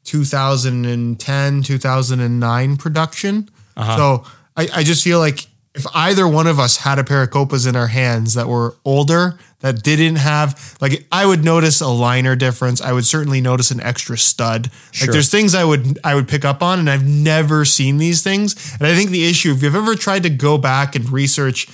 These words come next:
Speaker 1: football boots older than two thousand and, I would say two thousand.
Speaker 2: Yeah.
Speaker 1: Older than two thousand, there's such little information out there on the internet.
Speaker 2: And
Speaker 1: Like,
Speaker 2: even, you know, even from,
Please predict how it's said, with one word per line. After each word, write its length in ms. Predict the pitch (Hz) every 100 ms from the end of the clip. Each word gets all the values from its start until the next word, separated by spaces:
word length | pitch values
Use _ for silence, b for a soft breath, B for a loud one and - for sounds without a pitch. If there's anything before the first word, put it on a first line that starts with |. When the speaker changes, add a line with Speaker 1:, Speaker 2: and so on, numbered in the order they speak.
| B B B B
Speaker 1:
football 440 | 196 196 185 175
boots 340 | 147 156 147 - -
older 420 | 139 151 151 151
than 240 | 135 127 113
two 220 | - 156
thousand 580 | 139 139 143 139 139 131
and, 440 | 123 120 117 113 - _ _ _ _ _
I 40 | -
would 60 |
say 100 | 185
two 180 | 175 190
thousand. 480 | 156 143 120 110 85 - _ -
Speaker 2:
Yeah. 200 | 127 107 - -
Speaker 1:
Older 300 | 202 220 214
than 100 | 185
two 160 | 196
thousand, 320 | 175 170 175
there's 200 | 165 135
such 360 | - 190 170 -
little 460 | 131 135 156 160 -
information 680 | 139 131 131 127 131 139
out 220 | 123 131 131
there 180 | 127
on 140 | 123 120
the 140 | 113
internet. 480 | 113 117 113 - _ b b -
Speaker 2:
And 100 | 127
Speaker 1:
Like, 100 | 165
Speaker 2:
even, 260 | 180 175
you 140 | - 131
know, 240 | 131 123
even 300 | - 165 190
from, 400 | 165 143 131 117